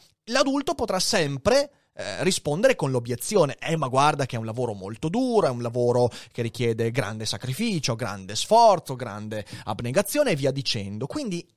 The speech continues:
l'adulto, ponendo quella domanda, può sempre ribadire la sua superiorità e non davvero ascoltare le ambizioni. Ecco il rovesciamento di quella domanda.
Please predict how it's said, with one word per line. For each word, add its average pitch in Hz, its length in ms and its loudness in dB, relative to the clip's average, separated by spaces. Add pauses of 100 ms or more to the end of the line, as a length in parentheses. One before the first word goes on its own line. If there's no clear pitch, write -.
(220)
l'adulto, 135 920 -2
ponendo 160 340 -2
quella 120 220 -4
domanda, 120 640 -4 (340)
può 262 200 2
sempre 175 540 0
ribadire 151 880 -4 (160)
la 185 160 -2
sua 269 280 0
superiorità 190 1120 0 (540)
e 240 160 -4
non 233 580 0 (200)
davvero 160 500 -2
ascoltare 139 640 -2
le 143 200 -2
ambizioni. 117 1080 -6
Ecco - 240 -2
il 294 80 0
rovesciamento 190 560 -2
di 185 80 -4
quella 123 220 -4
domanda. 117 540 -4